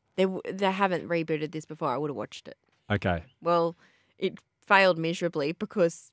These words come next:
Speaker 1: you know, he didn't watch it. <laughs>
Speaker 2: <laughs>
Speaker 1: So apparently they did a reboot, I think, in two thousand and eight, two thousand and nine. I did Google it. We Googled it in the ad break and I was right.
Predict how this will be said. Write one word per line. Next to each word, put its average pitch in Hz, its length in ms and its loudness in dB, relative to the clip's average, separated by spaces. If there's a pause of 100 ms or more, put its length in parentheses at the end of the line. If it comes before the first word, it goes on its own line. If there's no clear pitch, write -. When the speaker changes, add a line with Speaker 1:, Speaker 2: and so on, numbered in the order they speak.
(100)
Speaker 1:
you 185 140 -4
know, 160 240 -2
he 185 140 -4
didn't 185 140 -2
watch 190 200 -2
it. - 320 -2 (100)
<laughs> - 0 - (160)
Speaker 2:
<laughs> 110 100 4 (340)
Speaker 1:
So 220 300 10
apparently 269 460 6
they 247 100 6
did 240 160 0
a 240 100 0
reboot, 233 420 2
I 190 100 -4
think, 196 200 -4
in 185 120 0
two 180 180 -4
thousand 165 360 -2
and 143 100 -6
eight, 139 200 -8
two 160 120 -14
thousand 143 300 -8
and 131 80 -20
nine. 76 200 -16
I 151 60 -8
did 175 240 -10
Google 170 320 0
it. 113 100 -2
We 202 140 -4
Googled 262 320 2
it 220 80 0
in - 40 -12
the 202 120 2
ad 214 200 4
break 143 280 -2
and 165 100 -6
I 185 80 2
was 190 160 -4
right. 196 480 0